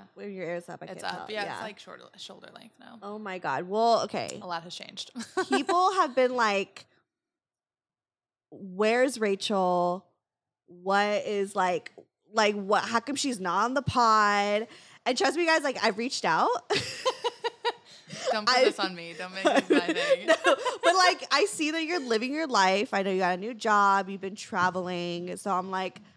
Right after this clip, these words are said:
Speaker 1: I'm not gonna force her to, like, be on my silly podcast.
Speaker 2: Oh my God, it's not silly.
Speaker 1: <laughs> I know, I'm just kidding. But your life is really grand right now. Like, I'm sorry, it takes the cake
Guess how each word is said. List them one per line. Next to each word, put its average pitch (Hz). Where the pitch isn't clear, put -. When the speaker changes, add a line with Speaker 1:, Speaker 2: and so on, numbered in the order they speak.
Speaker 1:
I'm 208
not 208
gonna 180
force -
her 185
to, 180
like, 175
be 180
on 170
my 170
silly 185
podcast. 170
Speaker 2:
Oh 208
my 214
God, 208
it's 196
not 208
silly. 196
Speaker 1:
<laughs> -
I 233
know, -
I'm -
just -
kidding. 208
But 254
your 254
life 294
is 330
really 202
grand 185
right 233
now. 269
Like, 233
I'm 247
sorry, 220
it 233
takes 240
the -
cake -